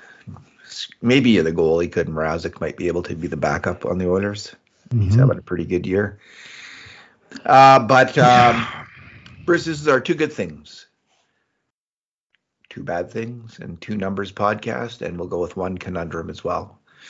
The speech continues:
Speaker 1: What's your good thing?
Speaker 2: Yeah, uh, I'm gonna go with Edmonton's fourth line contributing another huge goal at a huge time for the second game in a row.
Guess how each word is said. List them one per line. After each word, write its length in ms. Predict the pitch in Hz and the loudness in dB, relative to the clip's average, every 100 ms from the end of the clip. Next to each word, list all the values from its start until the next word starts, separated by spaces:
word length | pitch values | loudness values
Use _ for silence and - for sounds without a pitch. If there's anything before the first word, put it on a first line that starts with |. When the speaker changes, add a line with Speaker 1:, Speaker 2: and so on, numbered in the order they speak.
| - - - - | -20 -20 -20 -4
Speaker 1:
What's 240 | 143 143 | -4 0
your 240 | 147 139 123 | 0 0 0
good 260 | 110 90 | -2 -6
thing? 240 | - 76 73 _ _ _ _ _ - _ _ _ _ | -6 -12 -12 _ _ _ _ _ -20 _ _ _ _
Speaker 2:
Yeah, 400 | - 196 139 143 - - | 2 4 4 2 -6 -2
uh, 220 | 165 185 | 0 2
I'm 160 | 220 262 | 0 0
gonna 160 | 269 | 0
go 220 | 202 196 185 | 0 2 2
with 180 | 165 | 0
Edmonton's 640 | 180 185 180 180 165 151 - | 0 2 2 2 0 -2 -4
fourth 400 | 147 165 170 165 | 0 0 0 -2
line 440 | 156 160 151 143 | 0 2 2 0
contributing 600 | - 135 - 170 151 143 | -2 -6 -2 -2 0 0
another 480 | 139 139 156 151 131 _ _ _ _ | 0 2 2 2 -2 _ _ _ _
huge 380 | - 202 175 - | -2 0 0 -2
goal 480 | 143 139 147 147 - _ _ _ _ - | 0 2 2 0 -4 _ _ _ _ -6
at 120 | 127 | -4
a 40 | |
huge 400 | 113 156 160 - | -2 0 -2 -2
time 380 | - 139 139 143 | -2 2 2 0
for 160 | - 127 | -4 -4
the 200 | 127 107 | -2 -2
second 440 | - 151 - 139 | -2 -4 -2 -2
game 260 | 135 135 127 | 0 2 0
in 60 | |
a 60 | 123 | 0
row. 360 | 120 131 151 | 0 0 -2